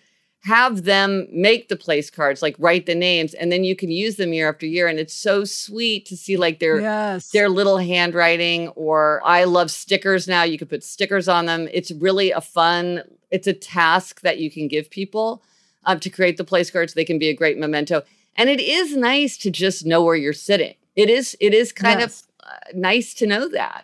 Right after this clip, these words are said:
Speaker 1: um, even if it is family.
Speaker 2: And then Mom also said, if you're feeling ambitious, a menu card with the person's name on top could be a nice place card.
Speaker 1: Yeah.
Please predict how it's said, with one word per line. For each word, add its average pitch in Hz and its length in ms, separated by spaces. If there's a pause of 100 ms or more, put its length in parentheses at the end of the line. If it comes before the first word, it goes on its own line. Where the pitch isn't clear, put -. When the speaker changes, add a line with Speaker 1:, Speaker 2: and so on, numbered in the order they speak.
Speaker 1:
um, 160 340
even 180 300
if 180 160
it 160 80
is 131 160
family. 95 460
Speaker 2:
And 269 180
then 339 240
Mom 320 240
also 294 300
said, 277 180
if 247 140
you're 247 80
feeling 302 360
ambitious, 262 960 (120)
a 247 60
menu 294 560
card 233 680 (300)
with 226 500
the 220 140
person's 233 540
name 254 440
on 208 280
top 226 520
could 202 200
be 208 140
a 208 60
nice 202 360
place 233 360
card. - 400
Speaker 1:
Yeah. 165 160